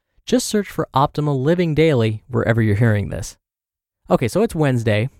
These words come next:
and like I do every Wednesday, I want to provide you with some inspiration. In fact, I stumbled on what I think is a perfect quote for today's two posts. Quote, "No one can make you feel inferior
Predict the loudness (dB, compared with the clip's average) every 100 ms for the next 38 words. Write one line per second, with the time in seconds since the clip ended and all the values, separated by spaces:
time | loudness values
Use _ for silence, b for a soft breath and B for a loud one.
0 | _ -2 0 2 2 2 4 4 2 2
1 | 2 0 -2 0 2 2 0 -2 -2 -2
2 | 2 0 0 0 0 0 -2 -2 0 0
3 | -2 -4 -2 -2 -4 -8 -10 _ _ _
4 | _ -8 -2 -2 -2 -4 -2 -2 0 2
5 | 2 2 0 0 -2 0 0 -2 _ _
6 | _ -2 -2 -2 -6 0 0 0 -4 -4
7 | 0 2 2 -4 _ _ _ -2 0 2
8 | 2 2 -2 2 2 4 0 -2 -8 -12
9 | -14 _ _ _ _ _ _ _ _ 0
10 | 0 0 -12 _ _ _ _ _ _ _
11 | 0 2 2 -2 -2 -2 0 0 -2 -6
12 | -4 -2 0 0 0 0 2 2 2 0